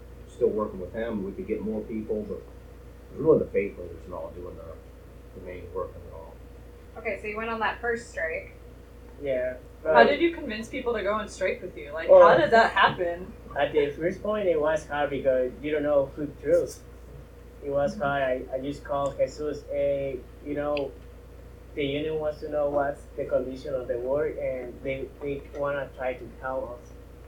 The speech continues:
Speaker 3: And then they came, and Vince was talking with us. And then we started talking with the other people, but some people, it was scared that, "Oh, I, I don't have resident or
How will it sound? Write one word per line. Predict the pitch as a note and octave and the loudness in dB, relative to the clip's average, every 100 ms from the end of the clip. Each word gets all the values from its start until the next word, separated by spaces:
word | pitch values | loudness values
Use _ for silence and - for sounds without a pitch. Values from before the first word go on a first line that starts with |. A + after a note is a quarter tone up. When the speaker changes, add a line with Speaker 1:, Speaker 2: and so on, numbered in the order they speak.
| - - - - | -18 -18 -4 4
Speaker 3:
And | C3+ B2+ | 4 4
then | C3 C3+ C3 C3 - | 4 4 2 0 -6
they | C#3+ C#3+ | -4 -4
came, | - C#3+ D3 | -2 -2 2
and | C#3+ B2 | 2 2
Vince | C#3+ D3+ - | 0 -2 -4
was | D3 C#3+ C#3 - | -4 -2 -2 -4
talking | C3 B2+ D#3 | -4 -4 -8
with | D#3 | -10
us. | D#3 F3 F3 - - - - - - - - | -6 -6 -8 -14 -18 -20 -20 -20 -20 -14 0
And | C3+ C3 | 2 4
then | C3 B2+ B2 - D3+ | 2 0 -10 -14 -8
we | D3 D3+ D3+ | -4 -4 -4
started | D3 C#3 C#3 C3+ | 0 0 0 0
talking | C3 C3 C#3 | -2 -2 -4
with | C3+ | -2
the | B2+ | 2
other | B2+ D3 | 4 2
people, | - D#3+ D#3 E3+ D#3 D3+ | 0 -10 0 4 4 2
but | C#3 C3+ C3 B2+ - | 2 2 0 -2 -4
some | - D#3+ D#3+ | -4 -4 -4
people, | E3 D#3 E3+ D#3+ D#3 | -6 -2 -2 -2 -6
it | C#3+ | -4
was | C#3 C#3 C#3 - | -2 -4 -8 -12
scared | C#3+ C3+ C3 | -2 0 0
that, | B2+ B2+ | -2 -2
"Oh, | C#3 C#3 C#3 | -4 -2 -2
I, | C3+ C3 - - - C3 | 0 -2 -4 -14 -8 -2
I | |
don't | D3+ D#3 | -2 -2
have | D#3 C#3+ C3+ C3+ B2+ - - - - - - | -4 -2 0 -2 -4 -10 -12 -10 -10 -12 -4
resident | C#3 C3+ - C#3+ C3 B2+ | 0 0 -2 -2 -2 -2
or | B2+ B2 B2 | -8 -8 -10